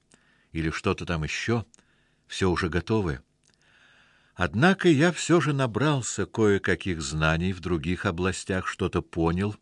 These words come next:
не очень много, но во всяком случае достаточно, чтобы намекнуть, в каком направлении надо двигаться. Для людей сведущих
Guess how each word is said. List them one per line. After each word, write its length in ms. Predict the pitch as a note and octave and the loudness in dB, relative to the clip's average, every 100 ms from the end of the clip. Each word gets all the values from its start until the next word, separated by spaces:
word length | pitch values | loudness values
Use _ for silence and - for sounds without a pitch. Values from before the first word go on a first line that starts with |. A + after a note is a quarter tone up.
| _ _ _ _ | _ _ _ _
не 100 | C3+ | 0
очень 320 | G#2 F2+ F2+ | 2 2 -2
много, 460 | D#2 D#2+ F#2 A#2+ A2+ | -2 0 0 2 0
но 100 | F2+ | 0
во 100 | D2+ | -2
всяком 380 | - E2+ D#2 D#2+ | -2 -2 -2 -6
случае 400 | F#2+ F2 - D#2+ | -4 -4 -2 0
достаточно, 840 | D#2 - - D#2+ D2+ E2+ - G2 | 0 -2 -2 -2 -2 -6 -8 -8
чтобы 320 | - G#2 G2 | -4 -2 2
намекнуть, 680 | G2+ G2+ F#2+ - G#2 B2+ - - - - | 2 2 0 0 0 0 -4 -18 -20 -20
в 100 | - | -4
каком 380 | - G2 A2+ A2+ | -2 2 2 0
направлении 600 | A2 A#2 A2+ A#2+ A2+ A2+ | 0 0 2 2 2 0
надо 280 | A2+ G#2+ G#2+ | 0 -2 -2
двигаться. 600 | A#2+ G2 D2 - - D#2 _ _ _ _ _ _ _ - | -2 -2 -4 -8 -12 -14 _ _ _ _ _ _ _ -18
Для 200 | D2 F2+ | 0 4
людей 420 | G#2+ A2 G#2+ C3+ B2 | 6 6 6 6 4
сведущих 800 | - A#2 D3 D3 - - - | 2 4 4 2 -2 -4 -6